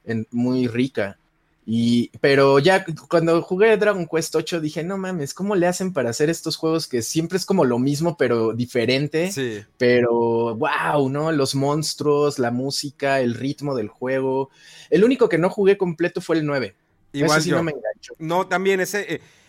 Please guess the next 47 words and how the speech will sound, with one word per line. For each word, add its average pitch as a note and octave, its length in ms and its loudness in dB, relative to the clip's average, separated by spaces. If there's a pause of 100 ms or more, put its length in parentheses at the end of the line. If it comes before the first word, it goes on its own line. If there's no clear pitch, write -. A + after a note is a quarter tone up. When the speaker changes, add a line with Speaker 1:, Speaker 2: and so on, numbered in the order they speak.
(180)
Speaker 2:
sentir G3+ 500 -4
que C#4 280 2
el F3 140 2
héroe G3+ 360 4
no F#3+ 160 -2
tiene G3+ 160 -4
una G#3+ 180 -2
personalidad D3 520 -2
y D3+ 80 -6
que C3 100 -16
tus - 160 -14
compañeros C#3+ 320 -4
no - 40 -8
tuvieran F#3 200 -2
personalidad. D3 340 -4
Digo, D3 280 -2 (260)
en F3 160 0
el F3+ 100 -2
tres, A#3 380 -2 (260)
obvio G3+ 180 2
que F#3 120 -6
tienes E3+ 220 -4
el D#3 100 -2
héroe D3 160 0
principal D3+ 520 -4
y C3+ 120 -10
tus - 180 -20
compañeros, C3 580 -6
pues, C3+ 300 -12
lo C3+ 160 -4
rentas, D3+ 360 -4
digo, A#2+ 260 -8 (260)
bueno, E3+ 220 -2
vas D#3+ 220 0
y, C#3 220 -2
Speaker 1:
Ujú. C#3+ 280 -6
Speaker 2:
y C#3+ 140 -8
los C#3+ 120 -4
contratas. D#3 600 -2 (120)
Pero F#3+ 380 0
el F#3+ 140 -2
nueve A#3 260 2
sentía G#3+ 280 -4
que G#3 200 -8
no F#3 180 -2
tenía A3 240 -4
una, G#3+ 280 -2